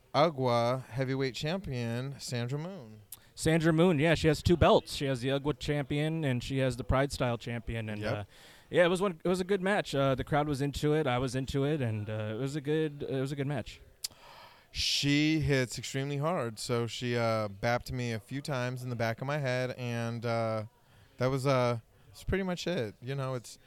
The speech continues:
Speaker 1: not a good feeling to get forearms in the back of your head and then strangled.
Speaker 2: Yeah, I was about to say, I kinda like, I like seeing you in a singles match, uh, sometimes. I like seeing it.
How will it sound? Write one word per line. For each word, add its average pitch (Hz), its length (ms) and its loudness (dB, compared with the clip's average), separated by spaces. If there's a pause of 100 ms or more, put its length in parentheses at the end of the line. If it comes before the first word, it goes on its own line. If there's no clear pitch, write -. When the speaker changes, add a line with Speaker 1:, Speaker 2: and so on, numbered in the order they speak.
(260)
Speaker 1:
not 156 240 0
a 180 40 -2
good 170 160 -2
feeling 156 340 0
to 135 100 -4
get 123 320 2 (480)
forearms 127 640 4
in 120 80 -2
the 120 60 -2
back 120 240 2
of - 80 -10
your 120 140 0
head 131 260 2
and 123 160 -2
then 120 340 -2
strangled. 113 580 -8 (520)
Speaker 2:
Yeah, 139 360 2
I 147 40 6
was 190 100 4
about 262 100 2
to 247 60 0
say, 233 220 2
I 170 60 2
kinda 208 220 0
like, 202 260 2
I 185 80 4
like 214 180 2
seeing 226 260 -2
you 208 120 2
in 202 80 0
a 190 40 0
singles 190 600 -4
match, 131 360 -2
uh, 120 300 2 (140)
sometimes. 113 560 -6 (520)
I 160 60 0
like 165 140 2
seeing 120 180 -2
it. 101 140 -6